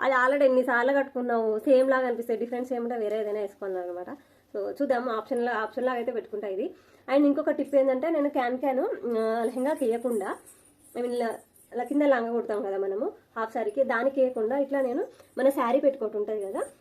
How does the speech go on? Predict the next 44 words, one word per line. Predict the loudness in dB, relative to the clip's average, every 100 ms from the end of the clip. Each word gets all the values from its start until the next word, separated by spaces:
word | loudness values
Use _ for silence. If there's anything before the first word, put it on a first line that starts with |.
| _ -4
దానికి | 0 0 -4
స్టిచ్ | -6 -4
చేసిన | -4 -4
అనమాట. | -6 -4 -4
ఇట్లా | 0 2
చేయడం | 2 0 -2
వల్ల | 0
ఏంటంటే, | 0 -2 -4 -8 _ _
మనం | 2 4
ఇంకా | 4 8
వేరే | 8 10 8
ఏవైనా | 6 2
లెహంగాస్ | 0 -2 -2 -2
కుట్టుకున్నా | -6 -6 -4
కూడా | 0
ప్రతిదానికి | 0 2 0 0 -2
క్యాన్ | -2 0
క్యాన్ | -2 -2
వేయాల్సిన | -2 -2 -4
అవసరం | -4 -4
ఉండదు. | -2 -2 -4
So, | -8 _ _ 0 0
ఇట్లా | 0
ఒకటి | -2 -2 0 2 4 4
మనం | 2 0
ఒక్క | -4 2 2 2
శారీ | 0 -2 0
పెట్టుకోవడానికి | 0 -2 -4 -2
వేసుకుంటే | -4 -4 -6
అన్నిటికీ | -4 0 0 0
యూజ్ | -4 -2
చేయొచ్చు | -4 -4 -6
అనమాట. | -8 -6 -8 -10 _ _ -20 -12
ఇట్లా | -8
శారీ | -4 -4
పెట్టుకోవడానికి | -4 -6 -6 -4
వేసిన | -4 -4
నేను | -4 -2
just | -2 -2
టూ | -2
మీటర్స్ | 0 0 -4
మాత్రమే | -8 -10 -6 -6
వేసిన | -4 -6
నేను. | -4 -6